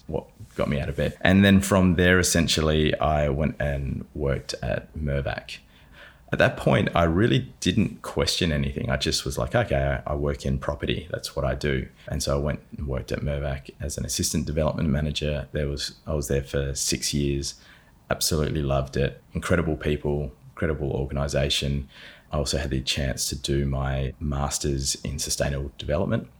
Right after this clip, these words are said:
while I was there up at Bond Uni. So I got a scholarship there, uh, that was sponsored by Mirvac. I, while I was there, I was working on Green Square, uh, origination and also seventy-one Macquarie Street, which was a joint venture with A M P Capital.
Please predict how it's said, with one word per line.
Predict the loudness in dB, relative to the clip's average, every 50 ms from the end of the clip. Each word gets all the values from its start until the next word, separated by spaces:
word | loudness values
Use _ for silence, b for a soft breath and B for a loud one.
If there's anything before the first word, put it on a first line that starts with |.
| -20 -20 -12 -6 -4
while | -2 0 0 0
I | 0
was | 0 -2 -2
there | -2 -2 -2 -2 -2
up | -4 -4 -4
at | -4 -2 0
Bond | 0 0 0 0 2
Uni. | 2 2 4 4 2
So | 2 0 0 0 0 -2 -2
I |
got | -2 -4 -2
a | -2
scholarship | -2 -2 0 0 0 0 0 0 -2 -2 0
there, | 0 2 4 4 2 0 -2 B B B B B B B B
uh, | -2 0 0
that | 2 0 0
was | 0 -2
sponsored | -4 -2 -2 -2 -2 -2 -2 -4 -4
by | -2 -2 0 0
Mirvac. | 0 0 0 0 0 -2 -2 -6 -12 -20 -20 -20 -20 _ -20 -20 -6 0
I, | 2 4 6 6 6 6 6
while | 4 4 4 6 6
I | 4
was | 4 2
there, | 2 4 4 4 4
I | 2
was | 2 0
working | -2 -2 -2 -2 -2
on | -2 -2
Green | -2 -2 -2 -2 0 -2
Square, | -2 -2 -2 0 0 2 2 2 2 0 -2 -4 -8 -14 _ _ -8
uh, | -6 -4 -4
origination | -4 -4 -4 -4 -2 0 0 0 2 0 0 0 0 -2 -2 -2 -4 -6 -4
and | -4 -4 -2 -2 -2 -2 -4 -4
also | -6 -6 -4 -4 -4 -2
seventy-one | -2 -2 -2 -2 -2 -2 -2 -2 -2 -2 -4
Macquarie | -4 -6 -4 -2 0 0 2
Street, | 0 0 0 0 0 -2 -2 -4
which | -6 -6 -4
was | -2 -2
a | -2
joint | -2 0 0 0 0 0
venture | -2 -2 -2 0 0 0 0 0
with | -2 -2 -2 -2 -4 -4 -6 -4 -2
A | -2
M | 0 0 0 -2
P | -2 -2 -2
Capital. | -2 -2 -2 0 2 2 0 0 -4